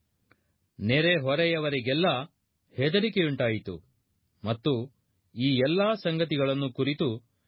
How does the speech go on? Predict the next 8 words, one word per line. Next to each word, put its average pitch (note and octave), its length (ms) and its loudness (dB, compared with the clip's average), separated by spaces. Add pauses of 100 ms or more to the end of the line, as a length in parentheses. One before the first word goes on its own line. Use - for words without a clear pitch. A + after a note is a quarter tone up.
(240)
ಯೂದಾಯದ F3 920 2 (420)
ಮಲೆನಾಡಿನಲ್ಲೆಲ್ಲ E3+ 1120 0
ಮಾತಾಡಿಕೊಳ್ಳುತ್ತಿದ್ದರು. C3+ 1200 -2 (960)
ಕೇಳಿದವರೆಲ್ಲರೂ, E3+ 1000 2 (420)
"ಆಹಾ, B2+ 480 -2 (880)
ಈ G3 220 2
ಕೂಸು D#3 540 -2 (760)
ಎಂಥವನಾಗುವನೋ?" E3+ 1040 0